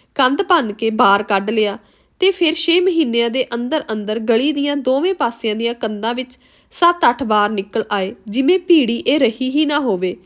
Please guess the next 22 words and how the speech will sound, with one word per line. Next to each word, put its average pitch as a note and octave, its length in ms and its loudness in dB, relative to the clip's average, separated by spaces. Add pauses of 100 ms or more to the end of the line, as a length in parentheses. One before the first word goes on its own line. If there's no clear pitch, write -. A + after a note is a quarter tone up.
(380)
ਹੁਣ G4 200 6
ਗਲੀ B3 240 2
ਵਿੱਚ A#3+ 240 -4
ਦੀ B3 120 -2
ਲੰਘਣ B3 380 0
ਵਾਲੇ B3 260 2
ਲੋਕ G3+ 300 -2 (100)
ਕਾਹਲ D#4+ 380 0
ਨਾਲ A#3 240 0
ਨਹੀਂ B3+ 260 -2
ਤੁਰਦੇ G3+ 380 -2
ਸਨ, G#3 280 -8 (520)
ਹੌਲੀ D4 260 6
ਹੌਲੀ B3 280 0
ਜਾਂਦੇ, G3+ 420 -2
ਧੀਰਜ B3+ 460 -4
ਮਤੇ G3+ 320 -4
ਨਾਲ G3 180 -6
ਗੱਲਾਂ A3+ 420 -2
ਕਰਦੇ। G3 460 -4 (420)
ਬਾਜ਼ਾਰ G#3 520 0
ਨੂੰ A3 220 -8